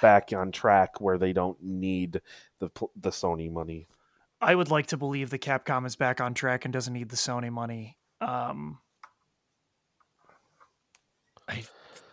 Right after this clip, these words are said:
Speaker 2: I think th-, I want them to make a Marvel game. They're not gonna do it.
Speaker 1: I, mm, I would ra-, rather they just re-release Marvel three,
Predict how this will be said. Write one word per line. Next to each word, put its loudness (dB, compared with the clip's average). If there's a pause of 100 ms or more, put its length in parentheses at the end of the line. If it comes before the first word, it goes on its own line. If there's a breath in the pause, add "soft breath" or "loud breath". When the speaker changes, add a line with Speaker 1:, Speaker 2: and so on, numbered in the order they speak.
(160)
Speaker 2:
I -8
think -8 (260)
th-, -6
I -6
want -2
them -4
to -8
make -6
a -6
Marvel -4
game. -8 (420 soft breath)
They're -12
not -10
gonna -12
do -8
it. -8 (680)
Speaker 1:
I, -6 (1000)
mm, -2 (440 loud breath)
I 0
would 0
ra-, 8 (160)
rather 8
they 4
just 0
re-release 2 (680 loud breath)
Marvel 6
three, 2